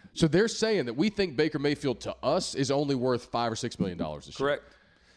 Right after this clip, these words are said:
Speaker 1: And you have Sam Darnold and a third-round rookie in Matt Corral. How little do you think of Baker Mayfield, or are you concerned that he,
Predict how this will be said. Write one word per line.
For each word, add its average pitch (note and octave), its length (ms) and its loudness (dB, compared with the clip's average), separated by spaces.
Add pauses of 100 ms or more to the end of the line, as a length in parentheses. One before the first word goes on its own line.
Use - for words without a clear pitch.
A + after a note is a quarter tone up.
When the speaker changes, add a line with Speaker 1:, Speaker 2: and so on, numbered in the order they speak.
(140)
Speaker 1:
And D3 100 0
you A3 120 4
have E3 140 2
Sam E3+ 440 -2
Darnold D#3 400 2
and A#2+ 100 0
a A#2 60 2
third-round D3+ 640 0
rookie A2+ 340 -2
in G#2 120 -6
Matt G#2 200 0
Corral. F#2 440 -2
How G3+ 180 2
little F#3 400 2
do D3 140 -2
you D3 160 -4
think D#3+ 240 2
of B2 100 -2
Baker C3 260 2
Mayfield, B2+ 400 0
or C#3+ 380 4 (480)
are B2+ 160 4
you C3 180 2
concerned A#2+ 500 -2
that G#2 100 0
he, A2 300 -2